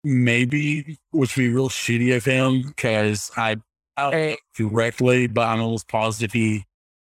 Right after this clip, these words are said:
Speaker 1: is, like, real cool with imprisoning people for life for my
Speaker 2: Oh.
Speaker 1: charges.
Speaker 2: I mean,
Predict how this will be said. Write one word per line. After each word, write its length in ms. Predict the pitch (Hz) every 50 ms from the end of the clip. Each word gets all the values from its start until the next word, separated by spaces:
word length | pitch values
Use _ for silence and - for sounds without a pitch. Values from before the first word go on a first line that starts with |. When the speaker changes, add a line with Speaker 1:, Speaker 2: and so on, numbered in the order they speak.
| _ _ _ -
Speaker 1:
is, 120 | 127 120
like, 180 | 113 107 110 - - - -
real 320 | 135 123 123 127 127 123 117
cool 380 | - - - 123 123 127 123
with 180 | 117 117 110 -
imprisoning 500 | 110 107 - - 120 110 107 110 107 101
people 200 | - 113 113 110
for 140 | - - 107
life 360 | 104 104 104 104 107 107 -
for 80 | - 113
my 200 | 104 107 107 107
Speaker 2:
Oh. 280 | 160 175 175 156 143
Speaker 1:
charges. 680 | 139 - 117 110 107 107 113 113 113 113 - - - - _ _ _ _ _ _ -
Speaker 2:
I 140 | 131 151 151
mean, 400 | 147 143 139 135 123 120 113